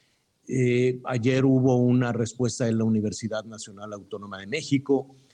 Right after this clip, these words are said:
Este, me llamó muchísimo la atención que hoy el secretario, el, el, el, el propio secretario de Salud hablara de que los médicos mexicanos no tienen vocación y se sumara a las críticas a la formación de las doctoras y los doctores en México, cuando él mismo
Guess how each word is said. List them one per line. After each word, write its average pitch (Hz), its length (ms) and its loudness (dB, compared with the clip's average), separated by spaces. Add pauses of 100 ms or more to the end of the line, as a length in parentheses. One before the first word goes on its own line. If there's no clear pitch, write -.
(140)
Este, 117 500 0 (140)
me 123 280 0
llamó 117 300 4
muchísimo 131 540 4
la 113 100 4
atención 127 560 2
que 127 140 2
hoy 131 320 4
el 104 100 0
secretario, 113 800 -2 (320)
el, 104 280 -2
el, 110 200 -4 (100)
el, 101 300 -2
el 113 140 -2
propio 123 360 2
secretario 117 480 2
de 113 80 4
Salud 117 340 2
hablara 113 440 2
de 107 160 -2
que - 100 -4
los 101 160 -2
médicos 110 340 0
mexicanos 110 560 -2
no 110 200 -2
tienen 110 260 -6
vocación 143 640 -2 (320)
y 113 60 -4
se 113 140 -4
sumara 117 340 0
a - 20 -2
las 110 180 -4
críticas 147 520 0
a 113 40 -2
la 107 120 -2
formación 117 580 -2
de 123 80 2
las 107 160 0
doctoras 120 520 -2
y 107 40 -10
los 101 140 -8
doctores 110 420 -6
en 98 100 -14
México, 113 380 -6
cuando 98 340 -2
él 117 120 0
mismo 120 500 -2